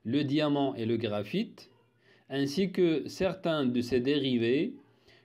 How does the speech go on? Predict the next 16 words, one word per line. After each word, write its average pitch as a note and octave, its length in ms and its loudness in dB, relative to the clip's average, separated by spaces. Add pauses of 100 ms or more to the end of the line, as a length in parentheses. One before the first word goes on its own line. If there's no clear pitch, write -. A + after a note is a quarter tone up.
comme E3 240 0
les C#3 240 2
oxydes E3+ 360 0
de D#3 120 2
carbone, C#3 720 0
C - 180 -2
O A#2 180 0
deux, C#3 400 0 (520)
et E3+ 320 0
C E3 280 -2
O, A#2+ 200 0 (760)
ou F#3+ 160 4
encore D#3+ 640 0 (320)
les C3+ 220 0
carbonates D#3 800 -2 (220)
comme F#3 440 0